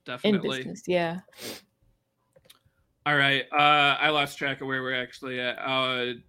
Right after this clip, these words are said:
Speaker 1: we did top ten. Um, I
Speaker 2: <laughs>
Speaker 1: mean, was there anything else on the top ten? We spent a ton of time
Speaker 2: No.
Speaker 1: because we were trying to find, find keepers here, but, uh, maybe we should jump over to, to Utes since, uh, we're talking about the top ten here.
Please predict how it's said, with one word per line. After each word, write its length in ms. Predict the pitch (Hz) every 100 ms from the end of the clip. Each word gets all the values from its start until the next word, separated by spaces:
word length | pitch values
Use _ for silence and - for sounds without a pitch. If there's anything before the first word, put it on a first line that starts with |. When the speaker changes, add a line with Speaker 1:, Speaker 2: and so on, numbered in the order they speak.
| 127
Speaker 1:
we 200 | 127 135
did 260 | 139 135 _
top 340 | - 147 147
ten. 500 | - 139 135 135 135 139 -
Um, 680 | 135 135 135 135 135 131 -
I 60 | 139
Speaker 2:
<laughs> 20 |
Speaker 1:
mean, 160 | 175 180
was 160 | 165
there 120 | 190
anything 340 | 175 196 214 196
else 220 | 151 -
on 120 | 170
the 60 | 165
top 260 | 160 151
ten? 240 | - 143 156
We 80 | 151
spent 240 | - 175
a 80 | 151
ton 180 | 160 147
of 80 |
time 80 | 143
Speaker 2:
No. 260 | 247 269 254
Speaker 1:
because 160 | 302 123
we 100 | 139
were 80 | 135
trying 260 | - 139
to 40 | 131
find, 380 | - 127 123 113 _ _ 127
find 300 | - 131 123
keepers 440 | - 131 123 117 -
here, 180 | 120 117
but, 180 | 127
uh, 160 | 127 123 - _ - - -
maybe 220 | 220 294
we 80 | 254
should 180 | 226
jump 240 | 175 185 180
over 300 | 165 156 147
to, 340 | - 135 131
to 140 | - 123
Utes 440 | 127 131 123 - -
since, 300 | 131 120 135
uh, 120 | 127
we're 100 | 127
talking 300 | 120 131 127
about 180 | 127 123
the 80 | 117
top 300 | - 123 -
ten 260 | 120 120
here. 380 | 120 120 117 120